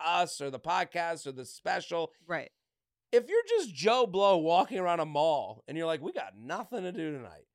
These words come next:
Speaker 1: and then you see on a marquee, Jared Freed, YouTube.
Speaker 2: No.
Speaker 1: You're not Googling him. Why would you? And I guess my issue, and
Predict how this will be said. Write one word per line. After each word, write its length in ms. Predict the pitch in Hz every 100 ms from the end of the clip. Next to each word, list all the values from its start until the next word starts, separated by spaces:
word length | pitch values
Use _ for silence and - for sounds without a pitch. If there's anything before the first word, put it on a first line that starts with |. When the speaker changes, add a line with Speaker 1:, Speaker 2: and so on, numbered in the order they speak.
| _ _ _ _
Speaker 1:
and 100 | 151
then 100 | 208
you 80 | 285
see 160 | - 269
on 60 |
a 40 | 233
marquee, 640 | 190 185 - 202 156 104
Jared 640 | 101 123 151 202 233 208 -
Freed, 580 | - 185 196 120 80 120 _ _ _ _ _ _ _ 98
YouTube. 800 | 117 185 247 262 - - 92 80 71
Speaker 2:
No. 240 | 151 143 131 139
Speaker 1:
You're 120 | 196
not 180 | 403 233 -
Googling 640 | 147 208 392 226 156 123 110
him. 400 | 104 113 233 277 _ _ _ _ -
Why 300 | 160 240 415
would 200 | 440 277
you? 280 | 262 247 180 -
And 220 | 196 190 180 180 175
I 80 | 190
guess 200 | 240 220
my 120 | 170
issue, 360 | 190 208 160
and 200 | 147 139